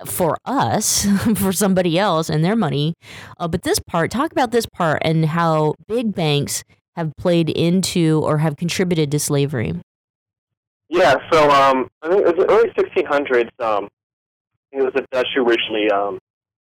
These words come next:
Speaker 2: settled there, and in the area that we know of as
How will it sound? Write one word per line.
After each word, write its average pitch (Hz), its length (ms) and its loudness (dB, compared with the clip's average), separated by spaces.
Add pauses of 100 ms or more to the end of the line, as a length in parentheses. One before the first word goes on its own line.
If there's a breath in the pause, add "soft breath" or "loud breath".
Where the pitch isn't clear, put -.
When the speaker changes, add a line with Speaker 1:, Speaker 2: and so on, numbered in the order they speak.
(280)
Speaker 2:
settled 120 320 2
there, 98 340 2
and 107 340 -2 (760)
in 123 220 0
the 120 200 2
area 120 240 2
that 113 140 2
we 117 80 0
know 110 240 0
of 110 80 -4
as 107 100 -4